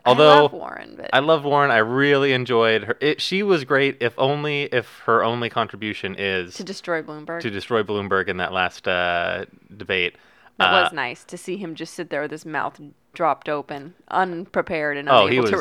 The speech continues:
Speaker 2: respond.
Speaker 1: gutted like a fish. It was great.
Speaker 2: Buh. <laughs>
Speaker 1: Yeah.
Speaker 2: Yeah.
Speaker 1: Uh, good times
Speaker 2: That's
Speaker 1: from
Speaker 2: good.
Speaker 1: Warren.
Speaker 2: We can always enjoy that moment.
Speaker 1: Well, uh, hopefully, I don't wanna say hopefully, 'cause hopefully it's, uh, Warren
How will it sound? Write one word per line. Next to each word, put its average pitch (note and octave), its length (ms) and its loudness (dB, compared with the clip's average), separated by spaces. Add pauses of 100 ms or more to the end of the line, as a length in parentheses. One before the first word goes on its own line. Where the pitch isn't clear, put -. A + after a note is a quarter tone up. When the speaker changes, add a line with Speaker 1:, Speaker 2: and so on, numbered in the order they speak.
Speaker 2:
respond. B2+ 240 2
Speaker 1:
gutted A2+ 220 4
like G#2+ 160 0
a G2 80 0
fish. F2+ 360 -2
It G#2 120 -4
was F#2+ 180 -2
great. F2+ 160 -4
Speaker 2:
Buh. F3 840 0 (300)
<laughs> E4 100 4 (1200)
Speaker 1:
Yeah. F2+ 220 -6 (140)
Speaker 2:
Yeah. - 200 -10
Speaker 1:
Uh, F2+ 480 -4
good B2 160 -4
times F#2 280 -2
Speaker 2:
That's F#4+ 100 -2
Speaker 1:
from F#2 140 -6
Speaker 2:
good. F2+ 80 -4
Speaker 1:
Warren. F2 240 -4 (180)
Speaker 2:
We D4+ 80 -4
can F4 200 -2
always A#3 280 0
enjoy D#3+ 280 -8
that - 220 -10
moment. - 360 -20
Speaker 1:
Well, F3+ 160 -2
uh, E3 160 -2
hopefully, G#3 680 2
I A2+ 60 4
don't A#2 80 2
wanna A2 140 0
say G#2 100 -2
hopefully, F#2 400 -2
'cause F2+ 220 -6
hopefully C3+ 400 2
it's, - 260 -6
uh, F#2 300 0
Warren G#2+ 520 0